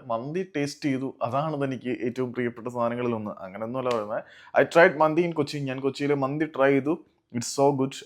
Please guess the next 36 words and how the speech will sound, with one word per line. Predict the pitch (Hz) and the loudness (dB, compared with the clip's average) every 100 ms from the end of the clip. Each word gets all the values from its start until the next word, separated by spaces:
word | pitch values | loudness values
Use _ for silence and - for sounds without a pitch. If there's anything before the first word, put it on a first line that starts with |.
| 104 | -4
I | 113 | 0
love | 113 113 | 2 0
it", | - - - - | -4 -16 -16 -12
അത് | 101 117 - _ - | -8 -8 -8 _ -6
വളരെ | 135 143 | -2 0
നല്ലതാണ്, | 147 139 160 147 151 117 | 0 -2 0 0 0 -2
ഞാനിപ്പോൾ | 101 107 107 110 | -4 -6 -2 -4
അതിനെ | 113 113 | -2 -6
സ്നേഹിക്കുന്നു | 113 117 117 120 117 101 | -6 -6 -4 -6 -8 -10
എന്നാണ് | 107 110 123 165 - - _ - | -8 -6 -4 -6 -12 -20 _ -2
ബികാഷ് | 123 131 135 | 4 6 4
ശിവനാം | 127 123 120 | -2 -4 0
പറഞ്ഞത്. | 110 107 107 110 | 0 0 0 2
ഏതായാലും | 123 123 143 165 _ | 2 0 -2 -8 _
കേരള | 120 123 127 | -6 -2 0
ബ്ലാസ്റ്റേഴ്സിലേക്ക് | 127 127 135 127 135 123 | 0 -4 -6 -8 -6 -6
വന്ന | 127 120 135 | -4 -6 -6
ശേഷം | 135 131 143 151 _ _ _ - | -10 -12 -14 -18 _ _ _ -8
ഈ | 135 135 135 | -2 0 0
മലയാള | 135 127 131 | 0 -2 -2
മനോരമയെ | 135 135 131 131 135 | -2 -4 -4 -6 -8
പോലെ | 135 131 131 | -6 -2 -2
തന്നെ, | 127 127 131 131 _ _ _ | -4 -8 -12 -12 _ _ _
ആ, | 104 110 123 | -4 -2 -2
പുട്ടും | 127 - 139 | -4 -8 -6
കടലയും | 127 131 131 | -4 -2 -2
അപ്പവും | 123 - 135 131 | -4 -6 -10 -8
മുട്ടക്കറിയും | 120 123 - 127 127 | -8 -8 -4 -4 -4
<laughs> | 139 - - 139 139 123 | -8 -14 -20 -20 -10 0
രാവിലെ | 117 120 127 | 2 4 0
എന്താ | 127 127 | -4 -2
രാത്രി | 123 120 123 123 | 0 0 -2 -8
എന്താ | 120 120 | -4 -2
അതൊക്കെയാണ് | 113 117 131 131 143 _ _ _ _ _ - | -2 -2 -6 -6 -8 _ _ _ _ _ -4
പ്രധാനപ്പെട്ട | 110 110 107 104 104 | 0 2 0 -6 -8
ചോദ്യം. | 98 95 90 | -8 -8 -10